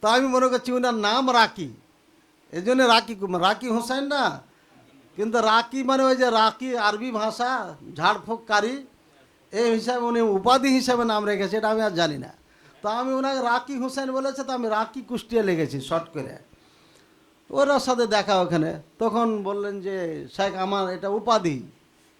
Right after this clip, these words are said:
"কেমন উপাধি?" কইছে, "আমি এই ঝাড়ফুঁক করি, আপনাকে ফোন দিয়েছিলাম অনেক আগে।" আমি বলি, "আচ্ছা, আপনি সেই লোক?" বুঝছেন, নাম্বার সেভ থাকলে ডেট চাইলে আমি দিয়ে দিই ডেট, জানি যে এটা আগের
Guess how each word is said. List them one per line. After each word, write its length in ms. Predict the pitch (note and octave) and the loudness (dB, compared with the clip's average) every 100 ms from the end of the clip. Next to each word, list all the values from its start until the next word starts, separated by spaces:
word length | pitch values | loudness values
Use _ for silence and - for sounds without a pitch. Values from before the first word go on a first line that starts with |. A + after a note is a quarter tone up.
| _ _ - | _ _ -4
"কেমন 260 | G3+ A#3 | -2 0
উপাধি?" 360 | A3+ G#3 G3+ G#3 | 0 -2 -2 -4
কইছে, 240 | A3+ G#3+ | -6 -6
"আমি 180 | G3 G3+ | -4 -2
এই 480 | G3+ F#3+ F3 F3 D#3+ | 0 2 2 0 -2
ঝাড়ফুঁক 420 | D3+ E3 D3 F3 | 0 0 -2 -6
করি, 200 | E3 D#3 | -4 -4
আপনাকে 340 | D#3+ D#3+ E3+ F3 | -4 -4 -6 -6
ফোন 300 | F3+ F#3+ F3+ | -2 -2 0
দিয়েছিলাম 520 | F3+ F3 E3 D3+ B2+ - _ _ _ _ _ _ _ _ _ _ - | -2 -4 -4 -4 -6 -10 _ _ _ _ _ _ _ _ _ _ -6
অনেক 240 | D#3 E3 | -2 0
আগে।" 340 | D#3+ D3+ D3 B2+ B2+ _ _ _ _ _ | 0 0 -2 -6 -12 _ _ _ _ _
আমি 160 | D#3+ F#3 | -6 -2
বলি, 100 | F#3 | 0
"আচ্ছা, 580 | F#3 F#3 - F#3 F3+ F3 | -2 -4 -6 -2 0 0
আপনি 240 | F3 A3 | -2 -6
সেই 240 | - A3 | -2 0
লোক?" 300 | G3+ G#3 D#3 - _ _ _ _ _ _ - | 2 0 -2 -8 _ _ _ _ _ _ -12
বুঝছেন, 420 | D#3+ F#3+ D3+ - - _ _ - | -4 0 0 -4 -14 _ _ -2
নাম্বার 380 | F3 G#3 A3 A3 | 0 2 2 2
সেভ 200 | A#3 A#3 | 0 0
থাকলে 360 | A#3 A#3 A#3+ B3+ | 2 0 2 2
ডেট 260 | G3+ A3 - | 4 2 2
চাইলে 240 | A3 A3+ | 2 2
আমি 180 | G#3+ A3 | 0 0
দিয়ে 220 | F3+ G3 | 2 2
দিই 120 | E3 | 2
ডেট, 200 | D3 C3+ - - | -2 -8 -10 -8
জানি 200 | G3+ G#3+ | -4 -2
যে 80 | G#3 | -2
এটা 440 | G3 F#3 - - - - | 0 -2 -6 -16 -20 -8
আগের 220 | E3+ F#3 | -6 -6